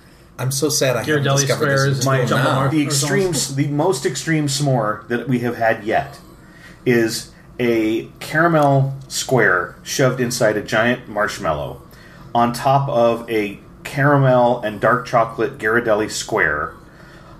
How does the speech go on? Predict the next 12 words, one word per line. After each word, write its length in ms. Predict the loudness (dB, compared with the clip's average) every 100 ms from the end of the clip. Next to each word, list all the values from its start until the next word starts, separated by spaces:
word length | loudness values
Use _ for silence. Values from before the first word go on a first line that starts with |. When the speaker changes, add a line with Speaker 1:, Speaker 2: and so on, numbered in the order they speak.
| 0
Speaker 3:
on 240 | 0 0
top 500 | -4 0 2 0 -4
of 500 | 2 4 2 0 -10 -8
a, 520 | -4 0 0 0 -4 -2
well, 380 | 2 2 0 -12 -20 -4
on 140 | -2
the 80 | 2
other 180 | 2 2
side 560 | 2 2 2 2 -2
it 140 | -6 -6
was 440 | -4 -4 -4 -8
a, 460 | -4 -2 -2 -2 -6